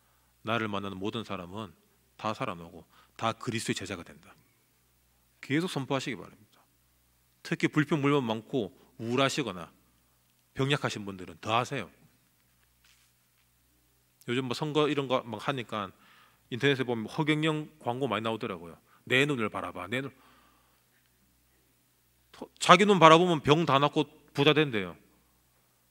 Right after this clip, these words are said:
근데 허경영이 운영하는 그 하늘국인가 거기 가면은 그 사람들 직원이 많거든요. 근데 그 직원들은 진짜로 믿어요. 허경영을 신으로 믿어요. 왜 믿겠습니까?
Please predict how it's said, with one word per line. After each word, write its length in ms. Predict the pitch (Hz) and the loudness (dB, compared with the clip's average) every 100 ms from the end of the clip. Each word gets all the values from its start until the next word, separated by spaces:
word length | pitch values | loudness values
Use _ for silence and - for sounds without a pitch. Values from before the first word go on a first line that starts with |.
| _ _ _ | _ _ _
근데 200 | - 202 | 4 6
허경영이 840 | 175 202 202 208 214 214 202 190 165 | 6 6 4 6 4 4 0 4 4
운영하는 520 | 151 185 165 170 143 | 6 6 6 6 4
그 80 | 135 | 2
하늘국인가 560 | 226 220 180 139 123 | 4 4 2 0 0
거기 180 | 117 180 | 4 6
가면은 600 | 147 131 117 143 107 87 - _ _ _ _ _ - | 6 2 -2 -2 -4 -6 -16 _ _ _ _ _ -2
그 140 | 175 | 2
사람들 420 | 175 190 175 139 | 4 4 4 2
직원이 360 | 123 160 190 190 | 2 4 4 4
많거든요. 640 | 104 135 220 165 101 143 - _ _ _ _ _ _ - | 2 -2 -2 -2 -4 -8 -12 _ _ _ _ _ _ 2
근데 240 | 185 180 | 4 6
그 120 | 160 | 4
직원들은 520 | - 190 220 196 156 | 2 4 6 8 6
진짜로 440 | - 220 240 202 120 | 4 0 6 6 6
믿어요. 320 | 143 147 104 | 4 4 2
허경영을 420 | 131 165 180 180 | 0 2 2 2
신으로 280 | - 240 156 | 2 2 2
믿어요. 420 | 127 170 92 80 - _ _ _ _ _ _ _ _ _ _ _ _ - | 4 2 0 -6 -18 _ _ _ _ _ _ _ _ _ _ _ _ 4
왜 120 | 151 | 4
믿겠습니까? 720 | 185 190 - 180 170 120 87 | 6 2 2 0 -2 -2 -2